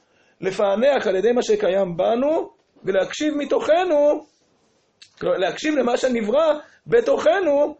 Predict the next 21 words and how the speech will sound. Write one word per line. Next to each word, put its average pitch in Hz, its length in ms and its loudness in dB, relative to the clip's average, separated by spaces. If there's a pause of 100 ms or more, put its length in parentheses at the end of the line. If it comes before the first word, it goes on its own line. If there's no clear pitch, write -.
(160)
כתוצאה 208 400 0
מהדברים 180 540 -2
האלה. 127 220 -10 (1200)
אז - 120 -4
זה 220 160 0 (200)
תורה 202 240 -2
שבעל 160 460 -2
פה. - 60 -8 (120)
כמו 143 220 -8
כן, 240 280 -2
באותו 196 400 -2
כוח, 240 440 -2 (420)
חיי 185 720 -2
עולם 160 600 -2
נטע 143 540 -4
בתוכנו, 151 540 -10 (600)
שהוא 190 640 -4
בחינת 175 580 -4
תורה 156 320 -6
שבעל 143 440 -10
פה, - 100 -20